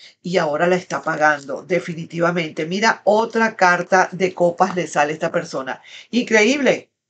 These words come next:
increíble lo que esta persona ahora está sintiendo.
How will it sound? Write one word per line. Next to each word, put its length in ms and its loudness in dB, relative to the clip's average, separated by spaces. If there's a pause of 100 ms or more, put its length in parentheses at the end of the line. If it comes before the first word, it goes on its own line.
(140)
increíble 760 2
lo 200 -2
que 80 -2
esta 220 -2
persona 340 0
ahora 160 4
está 160 -2
sintiendo. 720 -6